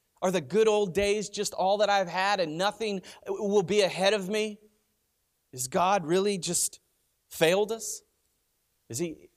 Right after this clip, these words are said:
is he not able to fulfill his promises?" And that's where the psalmist is. And I wonder if you're there. I even wonder is as you kind of walk into Easter, if that's how you felt.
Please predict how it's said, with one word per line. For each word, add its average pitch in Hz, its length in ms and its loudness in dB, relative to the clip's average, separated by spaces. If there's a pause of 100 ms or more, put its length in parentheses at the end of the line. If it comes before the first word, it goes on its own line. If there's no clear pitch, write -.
(420)
is 160 120 -4
he 170 100 0
not 185 360 0
able 190 360 2
to 180 160 -8
fulfill 180 460 -6
his 156 160 -10
promises?" 175 720 -6 (720)
And 165 120 -4
that's 240 260 -2
where 254 80 0
the 226 100 -2
psalmist 240 520 -4
is. 233 400 0 (400)
And 170 160 -4
I 233 140 0
wonder 233 280 0
if 190 160 0
you're 220 200 -4
there. 180 340 -2 (180)
I 240 140 2
even 247 240 -2
wonder 226 260 -2
is 202 240 4
as 208 240 2
you 220 80 -4
kind 233 240 -2
of 196 100 0
walk 240 400 2
into 226 320 -2
Easter, 208 600 -4 (320)
if - 160 -6
that's 220 200 -4
how 214 140 0
you 202 160 -4
felt. 196 500 -2